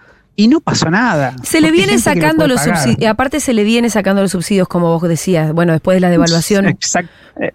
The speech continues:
Speaker 1: exactamente, a N uno y a
Speaker 2: Sí.
Speaker 1: los comercios se le viene sacando. Ahora, la clave está en N tres, la clase, famosa clase media de nuestro
Speaker 2: Sí,
Speaker 1: país.
Speaker 2: sí.
Speaker 1: Porque la segmentación afectó muy poco al N tres, muy
Speaker 2: Mm.
Speaker 1: poco. Los aumentos fueron por debajo de la inflación,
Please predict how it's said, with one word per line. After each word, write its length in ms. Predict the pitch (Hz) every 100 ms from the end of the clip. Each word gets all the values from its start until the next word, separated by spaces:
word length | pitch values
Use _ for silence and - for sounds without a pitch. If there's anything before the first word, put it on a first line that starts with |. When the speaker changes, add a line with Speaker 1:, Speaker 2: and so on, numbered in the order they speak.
| -
Speaker 1:
exactamente, 840 | 156 - 185 - 190 185 156 139
a 100 | 135
N 220 | 165 190
uno 420 | 240 262 247 214
y 80 | 175
a 40 | 170
Speaker 2:
Sí. 60 |
Speaker 1:
los 100 | 160
comercios 540 | 165 180 214 208 208 170
se 100 | 165
le 120 | 156
viene 200 | 160 156
sacando. 460 | 147 135 127 - -
Ahora, 260 | 185 170 -
la 220 | 180 180
clave 360 | - 240 262
está 260 | 190 - 202
en 140 | 185
N 240 | 190 196 180
tres, 480 | - 160 131 - -
la 260 | 175 165 156
clase, 480 | 185 185 - 180
famosa 600 | 160 156 156 196 175 170
clase 380 | 151 156 147 180
media 280 | 165 170 165
de 40 |
nuestro 260 | 143 139 135
Speaker 2:
Sí, 60 | 139
Speaker 1:
país. 320 | 135 120 -
Speaker 2:
sí. 240 | - - 202 - - -
Speaker 1:
Porque 320 | - 175 -
la 160 | 208 190
segmentación 1040 | - 208 214 226 226 170 269 269 262 269 -
afectó 500 | 190 185 202 - 254
muy 260 | 240 269 254
poco 540 | - 240 - 160 131 - _ -
al 240 | 160 151
N 260 | 160 160 151
tres, 460 | 143 135 127 - - - -
muy 300 | 175 240 233
Speaker 2:
Mm. 40 |
Speaker 1:
poco. 300 | - 175 151
Los 140 | 151 -
aumentos 420 | 180 220 220 185
fueron 360 | 208 202 196 165
por 160 | 165
debajo 340 | 165 180 190 190
de 60 |
la 60 | 170
inflación, 720 | 165 - - - 180 180 190